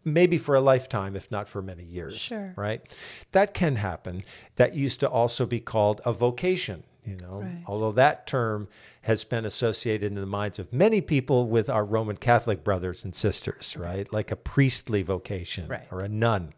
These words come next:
Speaker 2: Right.
Speaker 1: So calling, um, has been a little bit strange to us, which I think is good in a sense. We have to sort of figure it out,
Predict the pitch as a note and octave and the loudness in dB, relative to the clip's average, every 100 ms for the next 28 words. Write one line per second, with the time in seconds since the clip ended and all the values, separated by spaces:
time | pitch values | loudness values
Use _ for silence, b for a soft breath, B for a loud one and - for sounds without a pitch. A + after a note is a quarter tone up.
0 | - E3 A#2 B B B - D3+ C#3 - | -10 -8 -8 B B B 6 6 4 2
1 | B3 C#4 F3 A#2+ C3 D#3+ - B2 A#2+ A#2+ | 6 8 8 6 2 -6 -4 0 4 4
2 | A#2+ A#2+ B2 _ _ _ E3+ G3 G#3 - | 2 -4 -12 _ _ _ 0 0 -2 0
3 | F#3+ D3+ C#3+ G3 A#3+ - - - D3 A#2 | 2 4 6 4 2 -2 -4 4 4 4
4 | A2+ D#3 - - A2 D3+ - D3+ C3+ C3 | 0 -4 -4 2 4 4 2 -2 0 0
5 | D#3 C#3 D#3 C3+ D#3 G#3+ E3 A2 F#2+ - | 0 -2 -2 -4 2 4 4 0 -6 -8
6 | G#2 - A2+ G#2 - - A2+ G#2+ - A#2+ | -10 -6 -6 -6 -8 -2 -2 -2 -6 -4
7 | A2 A2+ A2+ D#2+ | 0 0 -2 -6